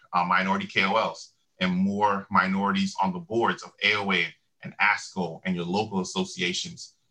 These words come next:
And for J and J and all that stuff, when you look there, there isn't a lot of diversity in most of those companies. Let's just be honest. So what we're saying is, okay,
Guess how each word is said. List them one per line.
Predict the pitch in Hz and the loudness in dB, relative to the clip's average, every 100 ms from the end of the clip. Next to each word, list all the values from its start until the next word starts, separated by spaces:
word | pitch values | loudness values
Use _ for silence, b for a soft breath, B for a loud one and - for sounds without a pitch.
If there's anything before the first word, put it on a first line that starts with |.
| _ | _
And | 95 92 87 87 | 0 0 0 -4
for | - 92 87 | -2 0 0
J | 85 107 107 | 0 0 0
and | 98 | 0
J | 104 | 0
and | 95 | 2
all | 110 | 4
that | 104 95 | 2 0
stuff, | - 95 - b - | -2 -2 -4 b -4
when | 101 | 0
you | 95 | 2
look | 123 131 | 0 0
there, | 104 98 | 0 2
there | 92 | 0
isn't | 107 107 | -2 0
a | 98 | 0
lot | 92 98 | 4 4
of | 95 92 - - 87 | 2 -2 -12 -10 -2
diversity | 90 90 113 120 95 92 92 | 0 2 2 0 -2 -4 -2
in | 92 | -2
most | 95 98 - | -2 -2 -4
of | |
those | 92 92 | -4 -2
companies. | 120 135 - - - _ _ - | -2 -2 -4 -16 -16 _ _ -6
Let's | 190 | -2
just | 190 170 | -2 0
be | - | 4
honest. | 196 - - - - _ _ | 6 4 0 -14 -20 _ _
So | - 110 95 90 - | 0 2 2 -2 -4
what | 95 98 | -2 0
we're | 95 | 0
saying | - 135 131 110 | 2 2 2 0
is, | 101 - | -4 0
okay, | 127 147 104 92 131 | 0 2 2 2 0